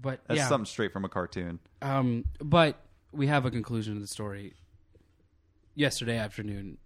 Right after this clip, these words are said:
Speaker 1: Miss Helen, which was the shark's name, was safely returned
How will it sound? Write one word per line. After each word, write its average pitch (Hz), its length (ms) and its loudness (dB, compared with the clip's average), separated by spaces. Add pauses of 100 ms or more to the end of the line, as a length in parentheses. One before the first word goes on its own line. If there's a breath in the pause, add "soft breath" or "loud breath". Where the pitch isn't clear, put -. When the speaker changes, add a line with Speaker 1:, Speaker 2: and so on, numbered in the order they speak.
Speaker 1:
Miss 123 380 2
Helen, 110 380 -2 (540)
which 110 100 -12
was 104 60 -10
the 101 60 -8
shark's 98 340 -8
name, 92 180 -12 (380)
was 113 140 -2
safely 110 360 -4
returned 98 460 -12